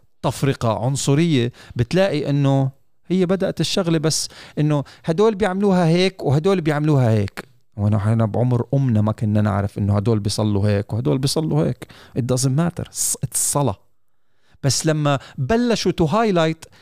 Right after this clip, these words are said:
هدول بيصلوا هيك وهدول بيصلوا هيك، صرت أنا انتبه إنه هدول بيصلوا هيك وهدول بيصلوا هيك. بالخطوة الثانية، لا، لا، لا، لا،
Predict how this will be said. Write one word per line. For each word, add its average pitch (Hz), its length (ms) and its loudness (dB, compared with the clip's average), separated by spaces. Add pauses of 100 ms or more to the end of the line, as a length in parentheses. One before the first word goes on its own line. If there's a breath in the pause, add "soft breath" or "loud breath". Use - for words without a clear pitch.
(200 soft breath)
هدول 180 300 2
بيصلوا 165 460 0
هيك 160 400 0
وهدول 151 320 2
بيصلوا 151 420 0
هيك، 147 260 0
صرت - 340 -4
أنا 151 180 -2
انتبه 156 540 -2 (560)
إنه 117 140 -2
هدول 95 260 -4
بيصلوا 92 360 -6
هيك 117 220 0
وهدول 98 200 -8
بيصلوا 147 340 0
هيك. - 240 -4 (300 loud breath)
بالخطوة 180 400 -2
الثانية، 180 460 -2 (200 loud breath)
لا، 196 140 0
لا، 247 120 4
لا، 240 140 2
لا، 185 180 2